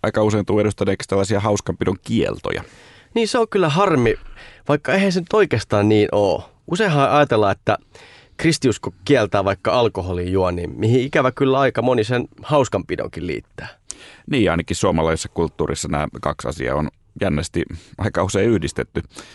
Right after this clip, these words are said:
Speaker 1: Mutta kyllähän Jeesuskin muuttaa veden viiniksi ja häitä vietetään, ettei Raamattu nyt ainakaan mitään kieltolakia sinänsä julista, mutta välillä kyllä törmää siihen, että hauskanpitona pidetään just tällaisten överikännien vetämistä, mutta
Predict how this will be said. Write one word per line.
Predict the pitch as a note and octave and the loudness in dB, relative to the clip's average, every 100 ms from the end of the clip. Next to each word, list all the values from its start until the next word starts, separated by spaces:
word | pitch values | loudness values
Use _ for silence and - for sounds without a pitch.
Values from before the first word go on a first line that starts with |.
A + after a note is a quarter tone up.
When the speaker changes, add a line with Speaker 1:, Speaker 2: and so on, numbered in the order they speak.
| - - - | -20 -20 -6
Speaker 1:
Mutta | - | -4
kyllähän | C3+ C3+ A2+ | 0 0 2
Jeesuskin | C3 C3+ C3 A#2 | 2 0 -2 -2
muuttaa | A#2 A#2 - A2 | 0 -2 0 0
veden | F#2+ G2 F#2 F#2 | 2 2 0 0
viiniksi | E2+ E2 D#2+ - D#2+ | 0 0 -2 -2 -2
ja | D#2 - | 0 -4
häitä | - D2+ D2+ D2 | -6 -4 -2 -2
vietetään, | C#2+ D2 D2+ - C2+ | -2 -4 -4 -4 -4
ettei | C#2+ - E2 | -4 -2 -2
Raamattu | E2 D2 - | 0 -2 -2
nyt | D#2+ E2 | -2 -2
ainakaan | E2+ F2 F2 | -2 0 -2
mitään | F2 F#2 F2+ - - | 0 -2 -2 -14 -18
kieltolakia | - G#2 G2 F2+ D#2 - D#2 C#2 _ E2 | -2 0 2 2 -2 -2 -4 -4 _ -4
sinänsä | F2+ E2+ D#2+ C#2+ | -2 0 -2 -4
julista, | C#2 C#2 - D2 | -4 -4 -4 -6
mutta | D2+ E2 - - - - _ _ _ _ - | -4 -6 -6 -20 -20 -20 _ _ _ _ -4
välillä | D3+ E3+ C3 | 0 2 2
kyllä | C3+ | 0
törmää | C3+ C#3+ B2+ A#2+ | 2 2 2 2
siihen, | C3+ B2+ | 2 0
että | - B2 - - E2+ - | 0 0 0 -4 -12 -8
hauskanpitona | A#2 A#2+ - F#2+ G#2 G#2 | -2 -2 -2 -4 0 0
pidetään | F#2+ G2+ G#2 G#2+ G#2 - | 0 -2 0 0 0 -2
just | G2 - | -6 -2
tällaisten | G#2 G2+ G#2+ - | -2 -2 -4 -2
överikännien | A#2 G#2+ G2 G2+ C3 A2 B1 C2 B1+ _ - - D#2 | 0 0 0 0 0 0 0 -2 -4 _ -20 -16 -4
vetämistä, | G2 F2 C#2+ D#2 - E2 | -2 -2 -2 -4 -4 -6
mutta | D#2+ - | -6 -4